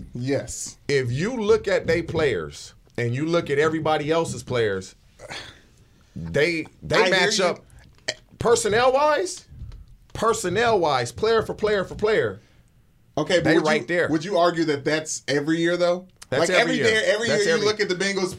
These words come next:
Speaker 1: the,
Speaker 2: Okay.
Speaker 1: the lo-, roster, and you're like, "Okay, yeah, okay, okay." And then
Speaker 2: twenty eighteen season started off four and one.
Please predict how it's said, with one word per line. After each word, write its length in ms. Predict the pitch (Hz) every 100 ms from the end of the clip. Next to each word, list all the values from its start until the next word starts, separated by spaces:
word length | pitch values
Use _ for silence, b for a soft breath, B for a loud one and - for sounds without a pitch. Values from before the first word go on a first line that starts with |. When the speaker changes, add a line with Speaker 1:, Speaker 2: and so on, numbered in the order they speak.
| 156
Speaker 1:
the, 200 | 170 151
Speaker 2:
Okay. 160 | 135
Speaker 1:
the 60 | 160
lo-, 240 | 165 170 170
roster, 320 | 196 196 175
and 80 | 180
you're 100 | 180
like, 220 | 135 - B B
"Okay, 440 | 539 539 480 539 571 539
yeah, 80 |
okay, 280 | - 640 640 523 605 659
okay." 340 | 415 571 554
And 100 | 220
then 300 | 208 202 185 - _ _ -
Speaker 2:
twenty 360 | - 151 175 175
eighteen 400 | 175 - 170 160
season 400 | 170 165 117 98
started 400 | - 147 147 147
off 240 | 139 -
four 220 | 151 156
and 100 | 143
one. 320 | 143 135 92